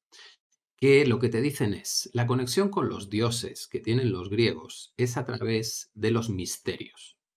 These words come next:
Los misterios son prácticas en las que se experiencia el misterio, ¿vale? Y el misterio es eso inefable. Tiene el mismo enlace.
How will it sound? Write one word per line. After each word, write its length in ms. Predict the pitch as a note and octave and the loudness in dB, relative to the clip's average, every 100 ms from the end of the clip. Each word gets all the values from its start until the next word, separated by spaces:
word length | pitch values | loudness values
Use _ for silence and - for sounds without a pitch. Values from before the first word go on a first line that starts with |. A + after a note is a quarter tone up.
| _ _ _ _ _ _ _ - | _ _ _ _ _ _ _ 2
Los 140 | A#2+ | 6
misterios 500 | B2+ B2 F3+ F#3 F#3 | 6 4 6 6 6
son 280 | - C3+ A#2+ | 2 0 0
prácticas 1040 | C#3+ E3 - C#3+ B2 C3+ F#3 - - - _ _ _ _ | 0 0 0 0 2 0 -2 -6 -8 -12 _ _ _ _
en 280 | A#2+ B2 B2 | 0 2 4
las 240 | A#2+ B2+ - | 2 -2 -2
que 540 | D#3 D3+ E3+ G3 - _ _ _ _ _ - | 0 4 2 2 -6 _ _ _ _ _ -4
se 160 | - | 2
experiencia 1080 | B2 - - B2+ A2+ D3 E3+ - A#2+ A#2+ A#2+ _ _ _ _ - - | 2 0 0 2 4 4 2 2 2 2 0 _ _ _ _ -20 -4
el 160 | A#2 G2+ | 0 2
misterio, 600 | G2 - G#2+ - - - _ _ _ _ _ _ | 0 -4 -6 -10 -16 -20 _ _ _ _ _ _
¿vale? 300 | _ A2+ A#2+ _ _ _ - | _ -10 -10 _ _ _ -2
Y 140 | G#2+ | -2
el 80 | G2+ | 0
misterio 420 | G2 - G2+ B2 | -4 -4 -2 0
es 140 | A#2+ A#2 | 0 -2
eso 220 | - A#2+ | -2 0
inefable. 600 | A2+ F#2+ - D#3 - - _ _ _ _ _ _ _ _ | 0 -2 -4 -4 -6 -14 _ _ _ _ _ _ _ _
Tiene 220 | - G#2+ | -4 -2
el 60 | G#2+ | -2
mismo 240 | G2+ F#2+ | -2 -2
enlace. 420 | G2+ C#3+ - - | -4 -4 -10 -20